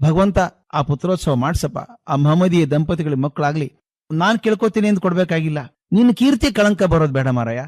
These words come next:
ನೀ ಕೇಳಿದ್ದೇನೆಲ್ಲ ಕೊಡ್ತೀಯ ಅಂತ ಜನ ನಂಬ್ಕೊಂಡಿದ್ದಾರೆ. ನೀನ್ ಪ್ರಾರ್ಥನೆ ಮಾಡಿದ್ದೀನಿ, ಮಕ್ಕಳನ್ನ ಕೊಡು" ಅಂತ ಅತ್ಯಂತ ನಿಶ್ಚಲವಾದ ಮನಸ್ಸಿಂದ ಪೂಜೆ ಮಾಡಿ ಅಕ್ಬರ್ ದಂಪತಿಗಳಿಗೆ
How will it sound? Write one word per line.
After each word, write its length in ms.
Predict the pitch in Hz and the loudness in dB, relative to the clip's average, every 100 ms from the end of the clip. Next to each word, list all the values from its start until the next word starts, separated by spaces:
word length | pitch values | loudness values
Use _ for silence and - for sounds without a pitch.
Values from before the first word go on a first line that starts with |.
| - | -6
ನೀ 100 | 156 | -6
ಕೇಳಿದ್ದೇನೆಲ್ಲ 600 | 147 190 208 190 180 165 | -2 0 0 0 0 0
ಕೊಡ್ತೀಯ 360 | 147 156 151 175 | 0 -2 0 0
ಅಂತ 100 | 147 | 0
ಜನ 180 | 147 160 | 0 0
ನಂಬ್ಕೊಂಡಿದ್ದಾರೆ. 920 | 139 135 160 151 139 131 131 _ _ | 0 -2 -2 -2 -2 -4 -8 _ _
ನೀನ್ 160 | 143 143 | -4 -4
ಪ್ರಾರ್ಥನೆ 400 | 151 190 220 190 | -4 -4 -2 0
ಮಾಡಿದ್ದೀನಿ, 480 | 156 135 127 120 - - - | 0 0 -2 -4 -8 -10 -8
ಮಕ್ಕಳನ್ನ 300 | - 175 143 | -4 -2 -2
ಕೊಡು" 480 | 147 143 117 _ - | -2 -2 -6 _ -8
ಅಂತ 180 | 165 156 | -6 -6
ಅತ್ಯಂತ 520 | - - 359 392 - | -8 -10 -12 -8 -2
ನಿಶ್ಚಲವಾದ 580 | 208 175 - 220 185 156 | 0 0 -2 -4 -2 -2
ಮನಸ್ಸಿಂದ 480 | 143 151 180 156 143 | -4 -4 -4 -6 -6
ಪೂಜೆ 320 | 127 202 180 | -2 0 0
ಮಾಡಿ 400 | 151 160 190 135 _ - | 0 0 0 -2 _ -6
ಅಕ್ಬರ್ 360 | - 180 165 | -2 0 2
ದಂಪತಿಗಳಿಗೆ 800 | 151 147 143 151 160 175 135 - | 2 0 -2 -4 -2 -2 -6 -8